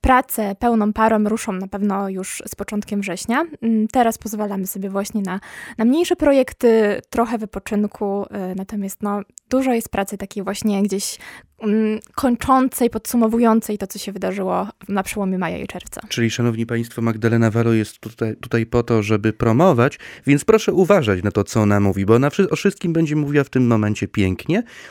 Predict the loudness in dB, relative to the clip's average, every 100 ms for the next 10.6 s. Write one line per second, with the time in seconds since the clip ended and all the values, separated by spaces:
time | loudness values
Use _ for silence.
0 | -14 -6 2 4 4 4 2 2 4 2
1 | 4 4 4 4 4 2 0 0 0 0
2 | 0 0 -4 -4 -2 0 0 -2 -2 -2
3 | 0 0 0 -2 -2 -2 -4 -8 -18 -20
4 | -4 -2 0 0 0 0 0 0 0 0
5 | 0 -2 0 2 2 2 0 0 0 0
6 | 0 2 2 2 -2 -8 -12 -20 -6 -4
7 | 0 2 4 6 6 4 2 2 2 0
8 | 0 -2 -2 0 0 -2 0 0 -2 -4
9 | -10 -14 -16 -20 -2 4 4 4 4 6
10 | 4 4 2 0 -4 -2